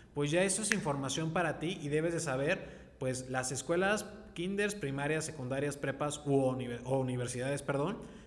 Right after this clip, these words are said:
que le puedes estar ofreciendo. Es por eso la importancia de que tú te vuelvas especialista en una zona. Y al volverte especialista es porque conoces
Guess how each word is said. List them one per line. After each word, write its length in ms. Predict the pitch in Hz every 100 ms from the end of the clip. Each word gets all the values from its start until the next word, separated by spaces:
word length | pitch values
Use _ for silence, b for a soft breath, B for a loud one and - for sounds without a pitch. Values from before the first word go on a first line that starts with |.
| B
que 120 | - 131
le 100 | 127
puedes 380 | 139 151 151
estar 260 | 139 - 135
ofreciendo. 680 | 135 120 - 143 139 110 - B B
Es 160 | 131 139
por 140 | 165
eso 380 | 160 165 175 - -
la 120 | 131
importancia 720 | 131 - 135 - 156 160 185
de 80 | 180
que 140 | 139
tú 180 | - 170
te 120 | 190
vuelvas 440 | 165 165 170 175 -
especialista 920 | 127 - 117 139 147 151 160 160 - -
en 160 | 135
una 220 | 147 156 147
zona. 360 | 165 156 127 - B B B B B - -
Y 100 | 135
al 100 | 135
volverte 440 | 139 143 160 160
especialista 440 | 180 156 139 143 170
es 80 |
porque 260 | - 151 151
conoces 520 | 156 156 160 175 -